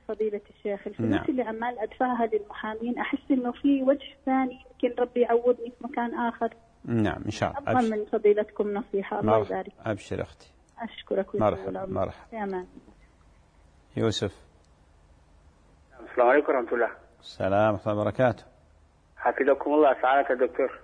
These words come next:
Speaker 2: أهلًا وسهلًا يوسف.
Speaker 3: طيب، آه، عندي بعض الأسئلة.
Speaker 2: تفضل.
Speaker 3: مثلًا الإنسان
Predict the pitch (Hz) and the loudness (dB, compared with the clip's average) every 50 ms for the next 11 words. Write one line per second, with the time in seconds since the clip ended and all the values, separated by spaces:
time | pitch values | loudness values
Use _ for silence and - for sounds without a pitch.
0 | _ _ _ - - 117 113 107 113 113 113 110 113 110 107 - 139 131 123 113 | _ _ _ -4 0 0 0 0 0 -2 -2 -2 -2 -2 -4 -2 -4 -2 -2 -2
1 | 101 92 90 82 - - _ _ _ _ _ _ _ _ _ _ _ _ _ _ | -4 -4 -4 -8 -10 -16 _ _ _ _ _ _ _ _ _ _ _ _ _ _
2 | _ _ _ - 196 196 185 160 127 120 120 117 113 113 113 113 113 110 113 110 | _ _ _ 0 2 4 6 6 6 4 4 4 4 4 4 4 4 2 2 2
3 | 110 113 123 135 131 120 113 117 117 113 110 117 110 - - - - - 117 117 | 0 0 -2 -2 -2 -2 0 2 2 2 2 0 -2 -4 -4 -6 -6 -4 -2 0
4 | 123 139 143 - - - - 127 143 - - 139 127 139 156 170 165 - - 110 | 0 0 0 -2 -6 -10 -6 -4 -2 0 2 2 2 2 0 0 -4 -4 -2 -2
5 | 113 113 - - - - - - - 120 117 - - 151 151 147 139 - - - | -2 -2 -4 -6 -8 -10 -8 -6 -6 -6 -4 -2 0 0 2 0 -2 -4 -6 -12